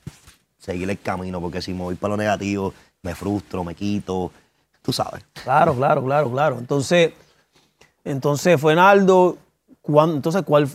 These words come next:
Speaker 2: cuál fue tu gran break? ¿Cuál fue el
Speaker 1: De
Speaker 2: break
Speaker 1: verdad.
Speaker 2: tuyo que de verdad que tú dijiste, "Ok, aquí, aquí,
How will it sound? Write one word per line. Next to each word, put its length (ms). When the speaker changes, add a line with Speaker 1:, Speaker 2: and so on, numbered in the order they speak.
Speaker 2:
cuál 180
fue 180
tu 140
gran 220
break? 280
¿Cuál 200
fue 120
el 60
Speaker 1:
De 80
Speaker 2:
break 160
Speaker 1:
verdad. 200
Speaker 2:
tuyo 100
que 80
de 80
verdad 180
que 80
tú 120
dijiste, 220
"Ok, 140
aquí, 440
aquí, 580